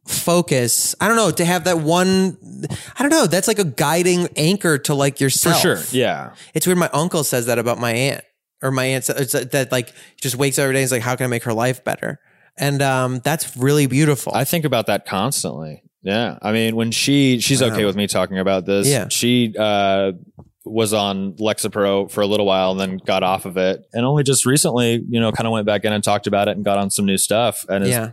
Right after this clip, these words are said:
Speaker 2: been doing spectacular.
Speaker 1: Yeah.
Speaker 2: You know,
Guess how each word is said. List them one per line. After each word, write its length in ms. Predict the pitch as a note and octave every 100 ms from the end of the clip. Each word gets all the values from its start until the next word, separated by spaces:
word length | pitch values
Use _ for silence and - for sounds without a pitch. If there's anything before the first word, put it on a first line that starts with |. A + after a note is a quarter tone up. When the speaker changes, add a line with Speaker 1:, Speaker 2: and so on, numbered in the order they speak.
| -
Speaker 2:
been 140 | G#2
doing 420 | G2 G#2 G2+ F#2 - - - -
spectacular. 1300 | - - - E2+ - - F2+ C3 - F#2+ E2 D#2 D#2+ - _ -
Speaker 1:
Yeah. 300 | A#2+ A#2 A2 -
Speaker 2:
You 180 | G2+ G2
know, 200 | G2